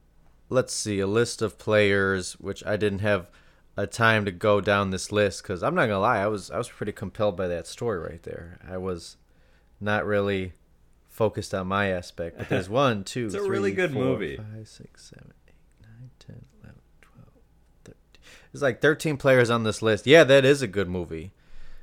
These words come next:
Speaker 1: That really is. So this player at the, at the top, I assume, is going to be one that stuck out.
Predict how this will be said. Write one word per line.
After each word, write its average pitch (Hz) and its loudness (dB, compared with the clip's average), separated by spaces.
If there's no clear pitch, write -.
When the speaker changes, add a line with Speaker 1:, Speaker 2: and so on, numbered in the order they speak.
Speaker 1:
That 101 -2
really 98 2
is. 90 -4
So 92 -2
this 110 0
player 131 10
at 123 8
the, 110 -6
at 117 0
the 101 -4
top, 117 4
I 107 0
assume, 104 -4
is 90 -10
going 101 -6
to 98 -10
be 92 -8
one 98 -2
that 92 -6
stuck - -10
out. 123 2